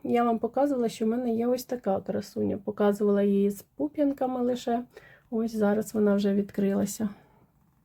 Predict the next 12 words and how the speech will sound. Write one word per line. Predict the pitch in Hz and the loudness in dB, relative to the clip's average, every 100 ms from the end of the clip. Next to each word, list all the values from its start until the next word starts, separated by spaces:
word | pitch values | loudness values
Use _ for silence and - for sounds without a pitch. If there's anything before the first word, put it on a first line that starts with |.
| _ _ _ _ _ _ _ _ - - | _ _ _ _ _ _ _ _ -20 0
Кольори | 226 208 208 | 4 6 4
переливаються | 202 196 196 196 202 196 190 190 196 | 2 2 2 2 2 2 0 -2 0
не | 190 190 | 2 4
менш | 185 180 233 247 - _ _ _ _ _ _ | 4 4 2 -2 -16 _ _ _ _ _ _
гарніше. | 214 220 233 233 233 240 - 233 226 - _ _ _ _ _ _ _ _ _ _ _ _ _ _ _ _ _ _ _ | -2 0 2 2 2 0 -4 -6 -6 -16 _ _ _ _ _ _ _ _ _ _ _ _ _ _ _ _ _ _ _
Така | - 208 208 196 190 190 - | -8 -2 2 4 4 0 -6
цуп-, | - 208 - _ _ _ _ | -4 -4 -4 _ _ _ _
цупкі | - 247 - 190 180 | -6 -6 -4 -4 -2
такі | 180 - 180 | -2 -2 -6
пелюсточки | - 196 185 190 196 - 247 - 247 | 0 2 2 2 -2 -8 -8 -6 -6
в | 254 | -4
неї. | 254 262 277 | -2 0 0